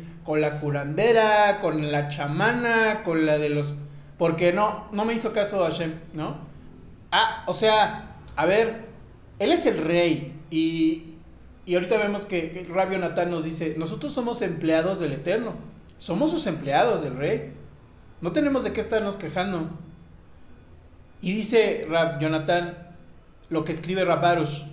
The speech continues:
"Prefiero mil veces las carencias que tengo, pero yo estar bajo la sombra del Eterno, que yo querer andar ahí ganándole y, y, y endeudándome sin saber que no me va a alcanzar para pagar eso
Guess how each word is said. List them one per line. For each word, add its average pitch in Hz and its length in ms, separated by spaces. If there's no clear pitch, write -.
"Prefiero 247 760
mil 254 440
veces 226 560
las 165 220
carencias 180 580
que 180 100
tengo, 180 460
pero 156 180
yo 180 280
estar 185 500
bajo 151 340
la 151 180
sombra 165 840
del 139 160
Eterno, 190 600
que 170 120
yo 202 160
querer 190 280
andar 175 300
ahí 160 200
ganándole 156 640
y, 160 100
y, 160 520
y 165 220
endeudándome 202 880
sin 190 240
saber 185 380
que 196 100
no 190 100
me 190 120
va 185 80
a - 20
alcanzar 180 420
para 160 200
pagar 156 220
eso 151 300